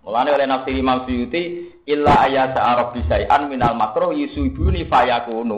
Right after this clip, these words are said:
Umpama ana sing terjadi sebagai bentuk musibah, iku kersane Allah. Mulane saiki mari, santri sing ngaji kula maca hizib tolak santet bareng mari. Nak maca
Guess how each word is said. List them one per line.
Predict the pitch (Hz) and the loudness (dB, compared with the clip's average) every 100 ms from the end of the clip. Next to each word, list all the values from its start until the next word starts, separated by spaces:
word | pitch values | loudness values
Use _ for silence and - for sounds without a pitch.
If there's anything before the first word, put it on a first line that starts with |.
| 135 | 0
Umpama | 165 170 160 156 | 2 4 4 4
ana | 151 | 4
sing | 151 | 2
terjadi | - 135 131 117 131 131 127 | 0 2 2 4 2 0 -2
sebagai | 123 113 - - | -2 0 0 0
bentuk | 113 113 107 | 0 0 0
musibah, | 120 185 190 113 107 | -4 -6 0 0 0
iku | 175 | -2
kersane | - 120 110 113 175 - - - 113 - - | -4 0 0 0 -2 -6 -12 -20 -20 -20 -10
Allah. | - - - - - - _ _ _ _ _ _ - | -8 -8 -12 -18 -20 -20 _ _ _ _ _ _ -8
Mulane | 107 113 | -4 -2
saiki | 107 113 | -2 -2
mari, | 113 110 104 98 - - - | 0 0 0 -6 -10 -12 -6
santri | 98 104 107 | -2 -2 -2
sing | 104 110 | -2 0
ngaji | 107 - | 0 0
kula | 110 110 113 107 | -6 -2 0 0
maca | 110 107 110 | -2 -2 -2
hizib | 117 101 123 - | -2 -4 -4 -4
tolak | 117 110 - | -2 -2 -2
santet | 110 98 - - | -2 -2 -4 -4
bareng | 104 104 110 | -2 -2 -4
mari. | 85 71 175 - _ - - | -8 -10 -12 -20 _ -20 -12
Nak | - | -4
maca | 190 202 | 0 0